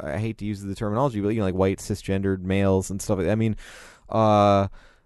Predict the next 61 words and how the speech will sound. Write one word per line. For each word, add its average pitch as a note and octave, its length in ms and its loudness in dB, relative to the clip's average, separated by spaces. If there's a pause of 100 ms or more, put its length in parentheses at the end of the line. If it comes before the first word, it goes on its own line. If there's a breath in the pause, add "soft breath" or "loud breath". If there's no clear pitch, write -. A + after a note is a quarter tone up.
(200 soft breath)
I B2+ 60 -2
mean, C3 180 0
I B2+ 80 2
think, C#3 320 -2
uh, G#2 300 -10
you D3 500 -4
know, C3 240 10
and, C3 200 4
and C3+ 160 2
kudos E3+ 320 6
to B2+ 100 4
him D#3+ 160 4
for B2 120 2
doing D3+ 220 2
that. G2+ 100 6
I F#2+ 60 4
mean, A2 140 2
he, B2+ 340 -2
he, B2 240 -4
his, D3 220 6
his C#3+ 300 4
view G2+ 240 2
was A2 220 2
that G2+ 200 2
in A2 160 -2
the A#2 80 -4
future, A2 580 -4 (520 soft breath)
these G#2+ 240 -2
things A#2+ 200 -2
weren't A2+ 200 0
gonna A#2+ 160 -2
be B2+ 160 0
issues, D#2 360 -6
and F#2 80 -4
that F#2 120 0
everybody, G2+ 520 2
regardless G2+ 560 4
of F#2+ 120 -2
their G2+ 160 2
race G2 300 0
or G2+ 60 -2
creed G#2 480 -4
or G2+ 420 0
religion G#2+ 520 0
or G2+ 40 -4
sexual - 340 -4
preference G#2 260 -4
or A2 60 -4
whatever, A2 240 4
were G2 100 6
all G2+ 220 8
gonna G#2+ 120 0
be G2+ 80 -4
treated G#2 260 -4
like F#2+ 160 -4
humans C3 300 -2
and A2 60 -2
have A2 100 0
the G2 80 -6
same, A2 320 0 (460 loud breath)
uh, B2 100 -2